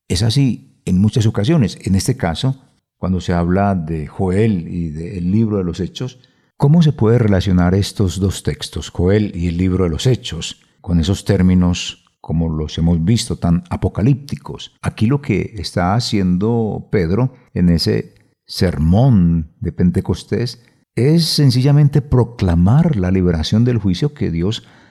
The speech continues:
había establecido en el monte de Sión y en Jerusalén.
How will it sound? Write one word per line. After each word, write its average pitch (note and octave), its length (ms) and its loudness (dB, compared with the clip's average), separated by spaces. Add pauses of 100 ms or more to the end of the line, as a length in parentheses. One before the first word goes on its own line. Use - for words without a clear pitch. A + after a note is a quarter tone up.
(160)
había F#2 600 0
establecido F#2+ 1120 -2
en F2+ 140 2
el D#2+ 120 0
monte A#2+ 400 4
de B2 140 0
Sión A#2+ 460 0
y G2 100 2
en F2+ 140 -2
Jerusalén. A#2 880 -4